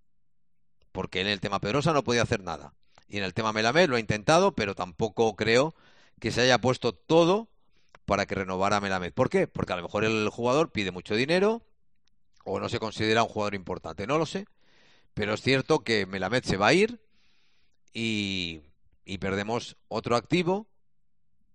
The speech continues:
sin ganar un euro. Nos ha pasado con Pau, nos ha pasado por, con Pedrosa y nos va a pasar ahora con,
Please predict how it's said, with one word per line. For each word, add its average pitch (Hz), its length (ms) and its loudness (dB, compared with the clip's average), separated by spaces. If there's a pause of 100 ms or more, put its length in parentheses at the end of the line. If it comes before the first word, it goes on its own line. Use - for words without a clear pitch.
(180)
sin 101 220 -8
ganar 113 260 0
un 95 120 -4
euro. 85 280 -8 (800)
Nos 80 140 -12
ha 90 60 -4
pasado 92 360 -2
con 104 200 -8
Pau, 170 440 6
nos 101 140 -10
ha 92 60 -2
pasado 92 320 -4
por, 95 280 -6
con 92 180 -10
Pedrosa 165 640 0 (500)
y 107 220 -4
nos 92 180 -6
va 98 60 0
a 98 40 -6
pasar 98 280 -2
ahora 98 240 0
con, 82 640 -8